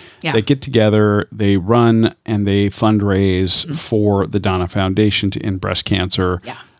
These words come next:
Speaker 2: Amazing group and
Speaker 1: Yeah.
Speaker 2: really g-, great friends of the show and just friends.
Speaker 1: And it was,
Speaker 2: Period.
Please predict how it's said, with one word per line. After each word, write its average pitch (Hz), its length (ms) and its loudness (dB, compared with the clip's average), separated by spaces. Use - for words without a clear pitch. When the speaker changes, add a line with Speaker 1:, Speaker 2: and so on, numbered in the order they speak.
Speaker 2:
Amazing 101 640 2
group 87 320 -6
and 92 640 -4
Speaker 1:
Yeah. - 80 -12
Speaker 2:
really 104 240 2
g-, 98 100 -4
great 107 240 -2
friends 104 300 -2
of 95 60 0
the 98 80 0
show 92 260 2
and 92 100 2
just - 200 -4
friends. 90 360 -6
Speaker 1:
And 202 160 2
it - 100 -2
was, 170 480 0
Speaker 2:
Period. 113 320 -8